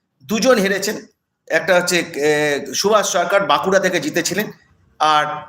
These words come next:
এ, কোচবিহার থেকে নিশীথ পরামানিক, যিনি কেন্দ্রের স্বরাষ্ট্র দপ্তরের রাষ্ট্র, এ, প্রতিমন্ত্রী ছিলেন, তিনি হেরেছেন। অর্থাৎ সব মিলিয়ে বলা যায় একটা জটিল পরিস্থিতি কেন্দ্রে তৈরি হয়েছে, যে কিভাবে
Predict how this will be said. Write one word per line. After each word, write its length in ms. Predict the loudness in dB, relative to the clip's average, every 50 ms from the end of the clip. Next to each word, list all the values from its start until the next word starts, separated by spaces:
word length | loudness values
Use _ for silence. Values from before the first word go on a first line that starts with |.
| -18 -16 _
এ, 260 | -2 0 2 2 2 2 0
কোচবিহার 420 | -2 -2 -2 0 0 2 2 2 0
থেকে 420 | -2 -2 -2 -2 -2 -4 -6 -4 -2
নিশীথ 460 | 0 2 2 2 0 -2 -4 -4 -2
পরামানিক, 440 | 0 2 2 2 2 0 -2 -2 -2
যিনি 440 | -2 0 2 2 2 0 -2 -6 -10 -4
কেন্দ্রের 380 | -2 -2 0 2 2 2 2 2
স্বরাষ্ট্র 420 | 0 2 2 2 2 2 0 0
দপ্তরের 680 | 2 2 2 0 0 0 0 0 0 -2 -6 -14 -18 _ -2
রাষ্ট্র, 540 | 0 0 0 0 0 -2 -2 -2 0 0
এ, 80 | 0 0
প্রতিমন্ত্রী 580 | 0 0 0 0 2 2 2 2 0 0 -4 -2
ছিলেন, 380 | -2 0 0 0 -2 -4 -8 -14 -20 _ _ _ _ -6
তিনি 180 | -2 0 2
হেরেছেন। 420 | 4 4 4 2 2 2 0 2 2
অর্থাৎ 220 | 2 2 2 0 0 -4 -8 -10 -12 -20 -20 -20 -14
সব 320 | -10 -2 0 0 2 2 2
মিলিয়ে 220 | 2 2 2 2
বলা 240 | 2 2 4 4 4
যায় 180 | 4 4 2
একটা 180 | 2 2 2 2
জটিল 400 | 2 2 0 0 2 0 0 0 0
পরিস্থিতি 380 | 0 0 0 0 0 -2 -2 -2
কেন্দ্রে 380 | -2 0 -2 -2 0 0 -2
তৈরি 320 | 0 0 0 0 2 2 2
হয়েছে, 440 | 4 4 2 2 0 -2 -2 -4 -8 -14 -18 -20 -10 -6
যে 120 | -4 -4
কিভাবে 560 | -2 -2 -2 0 2 2 2 2 2 2 2